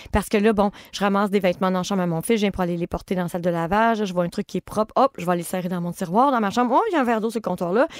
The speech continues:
je vais le porter dans la salle de bain, là, euh, dans, euh, dans la cuisine. Ah, ben là, finalement, je vais vider la vaisselle.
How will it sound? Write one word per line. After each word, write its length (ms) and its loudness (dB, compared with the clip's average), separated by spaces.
je 80 0
vais 20 2
le 40 -2
porter 240 -2
dans 80 2
la 40 0
salle 160 -2
de 100 2
bain, 220 4
là, 160 4
euh, 140 4
dans, 180 -2
euh, 140 -2
dans 140 0
la 100 -2
cuisine. 340 2
Ah, 260 8
ben 160 4
là, 140 2
finalement, 340 -6
je 80 -8
vais 60 -8
vider 180 -12
la 80 -10
vaisselle. 340 -2